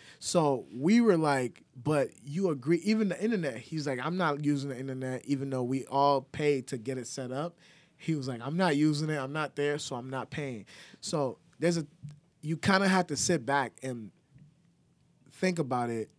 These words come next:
He does have a point. He's not there. He's not using it. Why does he have to pay? 'Cause you're paying based on usage, right?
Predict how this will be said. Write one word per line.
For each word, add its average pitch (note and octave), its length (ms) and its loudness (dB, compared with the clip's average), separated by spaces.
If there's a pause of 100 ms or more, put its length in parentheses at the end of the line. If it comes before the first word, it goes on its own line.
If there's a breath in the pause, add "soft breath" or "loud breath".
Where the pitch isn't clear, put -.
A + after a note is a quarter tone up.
(120)
He - 200 -6
does F3 280 4
have F3+ 160 6
a C#3+ 60 0
point. D#3+ 360 -2 (360)
He's C#3 240 -2
not F#3 280 -2
there. F3+ 360 4 (500 soft breath)
He's C#3 200 -2
not G3 260 4
using E3+ 360 4
it. D#3 220 -2 (380)
Why A2 280 -6
does D3 160 0
he E3+ 80 2
have C#3+ 120 0
to B2+ 80 -8
pay? A#2+ 240 -6 (160 loud breath)
'Cause F3 180 0
you're A#3+ 100 0
paying B3 360 4
based G3+ 260 4
on E3 180 2
usage, D3+ 460 2
right? D3+ 320 -4